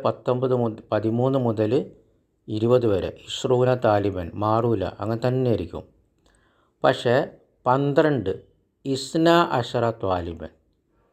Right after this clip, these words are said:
അതിലെ ഇസ്ന മബിനിയല്ല, മാറും. അപ്പോൾ ഇസ്ന മജ്റൂറും മൻസൂബും ആവുമ്പം ഇസ്നൈനാവും. അപ്പോൾ അത് ശ്രദ്ധിക്കണം, മനപ്പാടാക്കണം.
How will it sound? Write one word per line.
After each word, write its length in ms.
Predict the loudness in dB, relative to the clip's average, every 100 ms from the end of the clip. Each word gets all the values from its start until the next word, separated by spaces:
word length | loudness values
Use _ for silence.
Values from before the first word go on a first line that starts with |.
| _ _ _ _
അതിലെ 480 | 0 2 4 4 4 -2
ഇസ്ന 640 | -4 -4 -4 0 0 0 -2
മബിനിയല്ല, 720 | 0 0 0 -2 -4 -10 -12 _ _ _ _
മാറും. 640 | -4 0 0 0 -2 -4 -8 _ _ _ _ _ _ _ _ _
അപ്പോൾ 260 | 0 0 2
ഇസ്ന 640 | 0 0 0 2 4 4 2 -8 _ -4
മജ്റൂറും 800 | -2 0 2 4 4 4 2 0
മൻസൂബും 680 | -2 -2 -2 -2 0 2 2
ആവുമ്പം 440 | 2 0 -4 -4 -4 -16 _ _ _ _
ഇസ്നൈനാവും. 1040 | -10 -10 -8 0 2 4 2 0 -4 -8 -12 _ _ _ _ _ _ _ _ _
അപ്പോൾ 140 | _ 0
അത് 80 | 0
ശ്രദ്ധിക്കണം, 580 | -2 -4 -6 -4 -6 -4
മനപ്പാടാക്കണം. 760 | -6 -4 -2 -2 -4 -6 -12